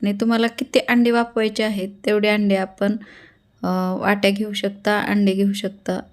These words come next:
अशा पद्धतीने अंडी फोडून टाकायचे आहेत वाट्यांमध्ये. आपण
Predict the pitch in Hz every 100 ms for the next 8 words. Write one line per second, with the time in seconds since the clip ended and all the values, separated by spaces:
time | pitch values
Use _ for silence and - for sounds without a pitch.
0 | - - - - - 214 - 202 202 196
1 | 196 196 196 185 202 208 202 202 214 202
2 | 196 190 185 180 185 185 196 190 190 196
3 | 185 180 180 - 190 208 196